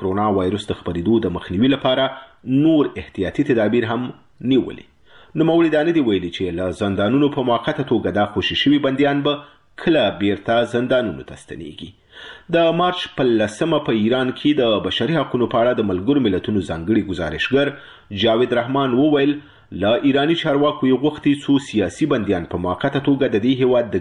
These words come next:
ګڼې ګوڼې او ناروغیو څخه له ډکو زندانونو خوشي کړي، څو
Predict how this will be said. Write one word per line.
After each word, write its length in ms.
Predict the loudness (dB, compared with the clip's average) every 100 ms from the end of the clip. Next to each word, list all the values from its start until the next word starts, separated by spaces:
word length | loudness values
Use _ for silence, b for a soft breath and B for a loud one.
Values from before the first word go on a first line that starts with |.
| -2
ګڼې 180 | -4 0
ګوڼې 200 | 2 4 2
او 60 | 0
ناروغیو 500 | -2 -2 0 2 2 0
څخه 160 | -2 -2
له 60 | -2 -2
ډکو 260 | -2 0 -2
زندانونو 500 | -2 -4 -2 0 0 0
خوشي 240 | 0 0 0
کړي، 140 | 0 0 B B B B
څو 100 | 0